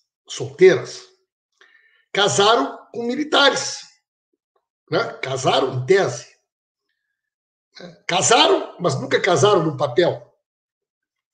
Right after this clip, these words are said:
Tiveram filhos, moraram na mesma casa, tem quatro, cinco filhos, enfim, né? Casaram, separaram, viveram a vida inteira, né? São avós, bisavós,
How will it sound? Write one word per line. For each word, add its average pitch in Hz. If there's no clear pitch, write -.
Tiveram 147
filhos, -
moraram 165
na 143
mesma 139
casa, 220
tem 175
quatro, 180
cinco 170
filhos, 233
enfim, 453
né? 277
Casaram, 269
separaram, 147
viveram 196
a 127
vida 135
inteira, -
né? -
São 165
avós, 196
bisavós, 143